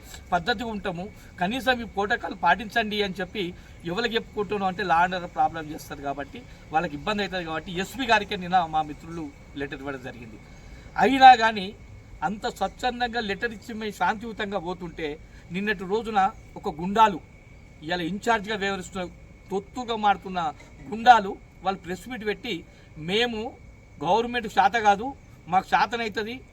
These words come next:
మేము మొగోళ్ళమని ఫోటో తయారు చేసుకొని మేము రేపు పెడతాం చూడు అని చెప్పి మీడియా ద్వారా హెచ్చరించడం జరిగింది. మరి ఇది పోలీసు యంత్రాంగానికి తెలుసా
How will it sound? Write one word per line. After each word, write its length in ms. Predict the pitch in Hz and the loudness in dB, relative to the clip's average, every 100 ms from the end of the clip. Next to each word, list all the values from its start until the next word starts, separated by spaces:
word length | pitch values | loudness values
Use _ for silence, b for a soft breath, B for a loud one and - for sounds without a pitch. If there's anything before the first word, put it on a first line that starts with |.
| 160 | -8
మేము 260 | 185 170 | -6 0
మొగోళ్ళమని 600 | 190 240 247 226 220 220 - B - 196 | 2 4 2 0 -4 -6 -10 B -8 2
ఫోటో 240 | 233 262 | 2 2
తయారు 300 | - 220 214 | 0 0 2
చేసుకొని 340 | 208 196 220 | -2 -4 -6
మేము 200 | 208 196 | -4 -4
రేపు 140 | 185 160 | -4 -4
పెడతాం 320 | 185 190 208 - | -4 -4 -6 -6
చూడు 140 | 190 190 | -8 -6
అని 140 | 175 | -6
చెప్పి 400 | 180 - 160 151 B B B | -10 -8 -8 -8 B B B
మీడియా 460 | 160 160 208 233 247 | -12 -6 -4 2 2
ద్వారా 240 | 214 208 | 4 2
హెచ్చరించడం 560 | 190 143 190 175 175 165 | 0 -4 -8 -8 -10 -8
జరిగింది. 380 | 139 123 110 110 - B B B 180 | -8 -10 -16 -18 -20 B B B -4
మరి 180 | 196 214 | 0 0
ఇది 260 | 214 208 - - - - | -2 -4 -10 -20 -20 -6
పోలీసు 360 | 175 220 247 240 | 0 0 0 -2
యంత్రాంగానికి 640 | 214 214 214 202 208 202 - | -2 2 0 4 2 2 -4
తెలుసా 400 | 180 208 233 | -4 0 2